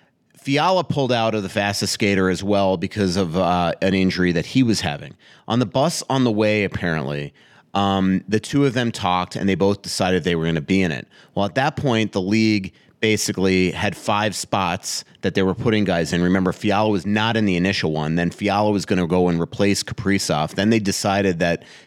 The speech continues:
Fiala and Kaprizov, Fiala and Kaprizov together on the bus decided they were gonna both be in it. Well, by the time they got there, there was only five spots,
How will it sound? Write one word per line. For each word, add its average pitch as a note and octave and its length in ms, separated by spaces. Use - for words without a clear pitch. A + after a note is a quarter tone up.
Fiala G2+ 320
and G2 100
Kaprizov, - 480
Fiala G#2+ 300
and G2+ 80
Kaprizov G#2 400
together F#2+ 340
on F2+ 80
the F2 60
bus G2 260
decided F2 340
they F2 80
were D#2+ 100
gonna E2+ 100
both G#2 320
be E2 140
in D2+ 80
it. D#2+ 120
Well, F2+ 220
by F2 120
the F2+ 80
time G#2+ 220
they F#2 100
got G2+ 320
there, F2+ 200
there F2+ 120
was F2 160
only F2+ 200
five E2+ 320
spots, G2 500